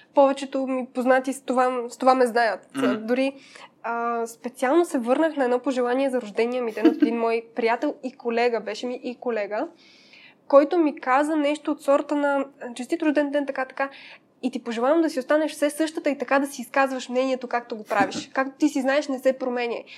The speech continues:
Speaker 2: Добре.
Speaker 1: Защото аз, а, мога да осъзнавам, че сега ще вляза с вратата с емоции и ще кажа всичко, което мисля, но аз ще съм избрала да го направя. И за мен много често е по-правилният начин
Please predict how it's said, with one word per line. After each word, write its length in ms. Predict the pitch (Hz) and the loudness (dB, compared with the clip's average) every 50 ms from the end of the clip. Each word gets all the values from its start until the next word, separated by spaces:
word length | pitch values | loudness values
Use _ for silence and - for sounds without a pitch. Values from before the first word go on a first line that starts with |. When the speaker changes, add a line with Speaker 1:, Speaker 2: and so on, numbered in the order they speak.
| - 214 | -14 -10
Speaker 2:
Добре. 120 | 208 202 | -6 -2
Speaker 1:
Защото 320 | 208 247 269 - 285 285 302 | 0 0 4 4 4 4 4
аз, 320 | 277 302 302 - - - | 2 2 0 -4 -2 0
а, 320 | - 320 302 294 285 277 277 - _ - _ _ _ - - | 0 2 4 2 2 0 -2 -6 _ -20 _ _ _ -10 -8
мога 440 | 240 247 240 240 240 247 262 262 311 | -6 -6 -4 2 2 2 4 4 0
да 180 | 262 247 277 262 | 2 4 4 4
осъзнавам, 880 | 254 240 247 - - 220 208 202 - 202 208 202 196 214 220 294 359 392 427 427 | 4 2 -4 -6 -8 -10 -10 -10 -10 -6 -4 -2 -2 0 2 2 4 4 2 2
че 120 | - - 349 | 0 -2 -4
сега 320 | 339 - 302 277 294 294 | -2 0 2 2 2 0
ще 140 | 285 - 277 | 0 -2 0
вляза 300 | 247 262 262 262 254 254 | 2 4 2 2 0 -4
с 60 | 240 | -4
вратата 440 | 233 240 226 226 247 247 247 - 247 | -4 -6 -2 0 0 0 0 -2 -6
с 220 | - 247 240 - | -6 -10 -6 -4
емоции 500 | 240 240 240 240 254 247 247 - 254 247 | -4 0 2 0 0 0 -2 -10 -10 -10
и 20 | 240 | -10
ще 160 | - - 233 | -10 -12 -8
кажа 220 | - 240 247 247 240 | -2 0 0 0 0
всичко, 300 | - 262 254 277 262 240 | 2 4 4 4 6 6
което 240 | 269 240 269 269 | 4 4 4 4
мисля, 220 | 240 254 269 - 381 370 - - - - | -2 -4 -2 -2 -4 -6 -6 -16 -6 0
но 340 | 277 269 277 277 277 254 269 - | 2 4 4 4 4 2 0 0
аз 180 | 262 277 285 | -2 -2 -2
ще 80 | 277 - | -4 -8
съм 160 | - 294 269 | -6 -4 -4
избрала 600 | 247 208 196 202 233 233 240 254 262 269 262 247 - - - | -4 -4 -2 0 4 4 6 6 6 4 2 2 -4 -10 -12
да 100 | 208 214 | -8 -8
го 100 | 214 208 | -6 -6
направя. 380 | 202 196 190 - - - - - _ _ _ _ _ _ _ _ _ _ _ _ _ _ _ _ _ _ _ - | -8 -8 -6 -6 -6 -6 -6 -8 _ _ _ _ _ _ _ _ _ _ _ _ _ _ _ _ _ _ _ 2
И 80 | 302 294 | 2 4
за 120 | 302 294 | 8 8
мен 240 | 302 285 277 302 311 | 8 8 8 8 8
много 260 | 302 294 294 294 294 | 6 6 6 4 2
често 540 | 302 - 285 277 294 285 - - 320 311 302 - | 0 2 2 2 2 0 0 0 2 2 2 0
е 80 | - 240 | -2 -8
по-правилният 840 | - - 269 269 269 - 285 277 277 285 320 339 339 320 311 285 254 | -4 -2 -2 -2 0 2 2 2 4 2 2 0 0 2 0 0 0
начин 360 | 240 226 220 220 226 302 330 | 0 -2 -2 -4 -4 -4 -4